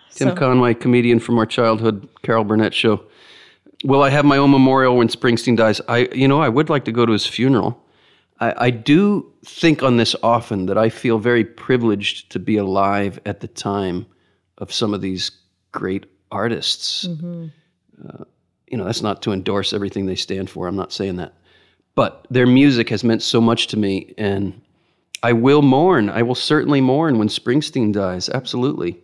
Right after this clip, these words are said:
Speaker 2: Yeah. Here's an anonymous question. If you had to recommend one movie that is full of Theology of the Body related themes.
Speaker 1: Mm.
Speaker 2: Which one would you recommend?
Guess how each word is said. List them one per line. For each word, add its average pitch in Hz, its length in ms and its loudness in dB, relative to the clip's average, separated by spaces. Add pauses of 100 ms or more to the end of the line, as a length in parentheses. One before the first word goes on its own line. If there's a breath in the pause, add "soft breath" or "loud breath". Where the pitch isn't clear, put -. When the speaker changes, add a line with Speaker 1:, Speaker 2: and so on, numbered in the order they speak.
(140)
Speaker 2:
Yeah. - 240 -10 (880 soft breath)
Here's 208 160 -4
an 196 100 -2
anonymous 151 580 -4
question. - 600 -10
If 196 140 -6
you 214 80 0
had 226 200 0
to 254 120 -6
recommend 214 500 0
one 180 380 -2
movie 185 500 -2 (220)
that 156 180 -2
is 160 220 -4 (120)
full 208 240 0
of 180 160 -2 (640)
Theology 180 340 -2
of - 20 -6
the 165 80 -2
Body 160 280 0
related 156 460 -4
themes. - 560 -8 (260)
Speaker 1:
Mm. 110 460 0 (560)
Speaker 2:
Which - 160 -20 (100)
one - 300 -20
would - 100 -20
you - 140 -20
recommend? - 340 -20